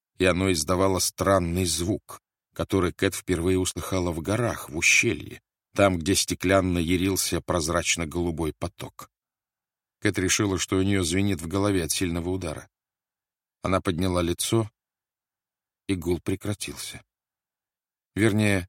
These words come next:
он стал иным. Кэт хотела подняться на ноги, но вдруг поняла. Она упала головой на люк подземной канализации. Она ощупала руками ребристое железо.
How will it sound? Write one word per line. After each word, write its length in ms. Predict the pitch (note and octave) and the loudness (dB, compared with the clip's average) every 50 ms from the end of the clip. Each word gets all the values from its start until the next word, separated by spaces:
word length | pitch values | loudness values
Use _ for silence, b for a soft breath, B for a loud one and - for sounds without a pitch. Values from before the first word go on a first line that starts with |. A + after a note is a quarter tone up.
| _ _ _ | _ _ _
он 160 | A2+ A2+ A2+ | -2 -2 0
стал 280 | - - - A2+ A2 - - | -2 0 0 -2 -2 0 -2
иным. 420 | C#3 C#3+ C#3 F#2 D#2+ C#2+ D2 - - _ _ _ _ _ _ _ _ _ _ _ _ _ _ _ _ _ _ _ _ _ _ _ - | -2 0 0 -2 -4 -6 -12 -16 -20 _ _ _ _ _ _ _ _ _ _ _ _ _ _ _ _ _ _ _ _ _ _ _ -2
Кэт 180 | - A2 - | 0 0 2
хотела 340 | - A2 F#2+ - A2 G#2 G2+ | 2 -2 0 2 2 2 2
подняться 500 | - - A2+ G#2+ A2 A2 F#2+ - - G#2 | 2 2 2 2 2 0 0 0 0 2
на 180 | A2 B2 B2+ A#2+ | 4 4 4 4
ноги, 340 | G#2+ F#2+ E2 D#2 D#2+ D2 - _ _ _ _ _ _ _ _ _ _ _ _ _ _ | 2 0 -2 -2 -4 -6 -8 _ _ _ _ _ _ _ _ _ _ _ _ _ _
но 160 | - G2 A#2 A2 | 0 2 2 2
вдруг 380 | F#2+ F2 G#2 A#2+ A#2+ - - - | 2 0 0 -2 -2 -2 -4 0
поняла. 560 | - A#2+ A#2+ B2+ C3+ B2 G#2+ E2 D2 C#2+ - _ _ _ _ _ _ _ _ _ | 0 2 4 4 2 2 0 -4 -6 -10 -12 _ _ _ _ _ _ _ _ _
Она 240 | - G2+ G#2+ A2+ A#2 | 2 4 6 8 8
упала 400 | A2+ G2+ - - C3+ B2 G#2+ G2 | 6 6 6 6 6 6 6 4
головой 460 | F2 G2+ G#2 G#2+ A2 A#2 C3+ A#2+ F2+ | 4 4 6 6 6 6 6 6 4
на 180 | E2 F#2+ G2 G2 | 4 4 4 4
люк 320 | G#2 A#2+ B2 - - - | 6 4 4 2 0 -2
подземной 540 | - - F2 E2 E2 G2 A#2 A2+ A2 A2 G#2+ | 0 0 2 2 4 4 4 4 4 4 2
канализации. 840 | - - G#2+ A2 A2+ A#2 G#2+ A2 G2 - - - - B2+ - - - _ _ _ _ _ _ _ _ _ _ _ _ _ _ _ _ _ _ _ _ _ | 2 0 0 2 2 2 2 0 0 -2 -4 -6 -6 -10 -14 -20 -20 _ _ _ _ _ _ _ _ _ _ _ _ _ _ _ _ _ _ _ _ _
Она 180 | F2 F2+ F#2 | -2 0 0
ощупала 460 | F#2+ F2+ - - A2+ - - F2 D#2+ E2 | 2 2 2 2 2 0 0 -2 -2 -2
руками 320 | E2+ - - G2+ F#2 F#2 | -2 2 2 2 4 4
ребристое 520 | E2+ F2 D#2 E2 F#2+ F2+ - - G2 F#2+ | 2 2 2 2 0 -2 0 0 0 0
железо. 500 | F2+ F#2+ G2 F#2+ F2 D#2+ - - - - | 0 0 0 0 -2 -2 -4 -8 -10 -14